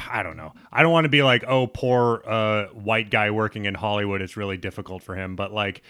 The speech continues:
you know, if you are saddled with, if you are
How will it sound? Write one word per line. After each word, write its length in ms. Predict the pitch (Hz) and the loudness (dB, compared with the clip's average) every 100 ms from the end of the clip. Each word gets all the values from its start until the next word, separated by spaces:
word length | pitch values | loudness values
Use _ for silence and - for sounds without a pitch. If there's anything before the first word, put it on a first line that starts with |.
| - - | -20 -6
you 120 | 127 | -4
know, 120 | 120 - | -4 -2
if 220 | 156 156 | -2 0
you 160 | 160 | 0
are 580 | 143 135 135 131 120 120 - - | 2 4 6 4 0 -4 -14 -14
saddled 580 | - - 123 120 117 | -8 -2 0 0 -2
with, 300 | 107 110 104 | -2 -2 -2
if 260 | 113 123 127 | -6 -6 -4
you 160 | 135 135 | 0 2
are 320 | 131 120 | 2 0